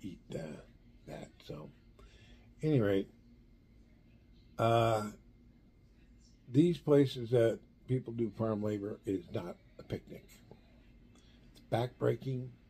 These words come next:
and messing with that cotton, my hands got caught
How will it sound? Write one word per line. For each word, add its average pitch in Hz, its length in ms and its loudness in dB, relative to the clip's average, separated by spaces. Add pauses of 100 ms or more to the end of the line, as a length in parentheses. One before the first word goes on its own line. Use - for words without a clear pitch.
(920)
and 101 440 -6 (580)
messing 120 380 0
with 117 100 4
that 117 180 -2
cotton, 110 580 -2 (720)
my 110 160 -4
hands 104 400 -6
got - 300 -10
caught 95 300 -12